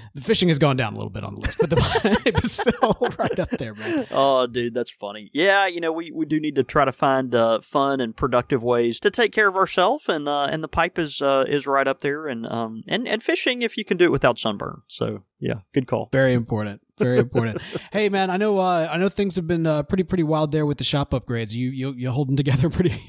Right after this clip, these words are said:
Speaker 1: pretty
Speaker 2: Yeah,
Speaker 1: good?
Speaker 2: so we're, uh, in the process of, uh, moving a lot of things to, uh, a storage unit and just kinda getting reorganized and, uh,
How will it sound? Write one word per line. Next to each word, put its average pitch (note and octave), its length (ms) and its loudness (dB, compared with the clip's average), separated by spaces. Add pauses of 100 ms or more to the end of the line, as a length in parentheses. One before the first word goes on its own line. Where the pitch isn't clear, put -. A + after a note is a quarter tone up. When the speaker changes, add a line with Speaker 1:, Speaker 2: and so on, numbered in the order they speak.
Speaker 1:
pretty A#3 180 2
Speaker 2:
Yeah, A3+ 260 4
Speaker 1:
good? - 80 0
Speaker 2:
so G3 220 4
we're, F3 400 2
uh, D3 200 4
in E3 200 -4
the D3+ 160 -2
process D3+ 640 -2
of, A#2 200 0
uh, A2+ 200 2
moving B2+ 400 0
a - 20 -4
lot A#2+ 200 2
of A2 100 -4
things B2 340 -4
to, A2 400 -2
uh, G2 300 -6
a F#2+ 80 -8
storage D3+ 420 0
unit C#3 320 2
and G#2 160 -6
just A2 160 -6
kinda A2 180 -2
getting A2 280 0
reorganized A2 960 2
and, G2+ 180 -8
uh, G2 240 -8